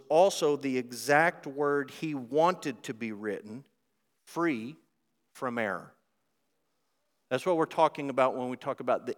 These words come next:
inspiration, the verbal plenary inspiration of the Bible. All of the words were inspired by God in this way,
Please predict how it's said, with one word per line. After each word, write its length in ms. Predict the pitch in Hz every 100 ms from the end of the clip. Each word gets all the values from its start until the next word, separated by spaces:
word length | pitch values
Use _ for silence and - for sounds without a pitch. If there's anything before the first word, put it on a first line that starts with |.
| -
inspiration, 1000 | 135 139 - 147 127 117 113 - 113 120 _ _
the 100 | 120
verbal 640 | 107 107 131 143 143 143
plenary 560 | 143 - 135 127 123 123
inspiration 720 | - 120 117 - 113 104 123
of 60 | 110
the 60 |
Bible. 340 | 107 101 90 - _ _ _ -
All 420 | 139 160 175 180
of 140 | 170
the 60 | 160
words 600 | 143 135 127 123 127 -
were 160 | 131 123
inspired 680 | 127 - - 135 143 151
by 180 | 147 139
God 400 | 131 123 117 113 - - -
in 220 | 127 120
this 220 | 135 -
way, 260 | 139 113